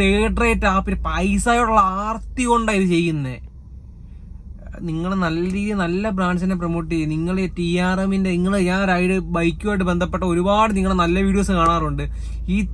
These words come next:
തേർഡ് റേറ്റ് ചെറ്റത്തരങ്ങളെ നിങ്ങൾ പ്രൊമോട്ട് ചെയ്യാതിരിക്കുകയെ. ഞാൻ വ്യക്തിപരമായിട്ട് കാണുന്ന ആൾക്കാരായതുകൊണ്ടാണ് ഞാൻ ഈ പറയുന്നത്. എന്ത് നിങ്ങൾക്ക് ഈ പൈസ ഒരിക്കലും ഉതകത്തില്ല. നിങ്ങൾ ഹോസ്പിറ്റലിൽ കൊണ്ട് കളയത്തുള്ളൂ ഈ പൈസ. End of the day നടക്കാൻ പോകുന്ന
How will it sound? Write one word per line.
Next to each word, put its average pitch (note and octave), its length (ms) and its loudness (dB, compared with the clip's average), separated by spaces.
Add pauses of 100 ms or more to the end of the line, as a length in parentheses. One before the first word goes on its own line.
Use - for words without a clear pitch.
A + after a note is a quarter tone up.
തേർഡ് F3+ 320 0
റേറ്റ് A3+ 280 0
ചെറ്റത്തരങ്ങളെ A3 640 0
നിങ്ങൾ G#3+ 140 0 (140)
പ്രൊമോട്ട് G3+ 420 2 (100)
ചെയ്യാതിരിക്കുകയെ. G3 680 2 (120)
ഞാൻ F3 160 2
വ്യക്തിപരമായിട്ട് G#3+ 580 0
കാണുന്ന G#3 320 2
ആൾക്കാരായതുകൊണ്ടാണ് G3+ 640 2
ഞാൻ F3 120 2
ഈ - 20 -2 (100)
പറയുന്നത്. D3+ 440 -2 (1500)
എന്ത് C4+ 340 4 (120)
നിങ്ങൾക്ക് A#3 320 2
ഈ - 80 -2
പൈസ B3 180 2 (140)
ഒരിക്കലും G3+ 360 2
ഉതകത്തില്ല. F3 400 2
നിങ്ങൾ F#3+ 200 0
ഹോസ്പിറ്റലിൽ A3 420 0
കൊണ്ട് F#3 160 2
കളയത്തുള്ളൂ D3 320 -2
ഈ C3 60 -4
പൈസ. C3 160 -4 (1040)
End F#3+ 240 4
of A#3 140 2
the B3+ 100 2
day B3 140 4
നടക്കാൻ G#3+ 340 0
പോകുന്ന F#3 240 2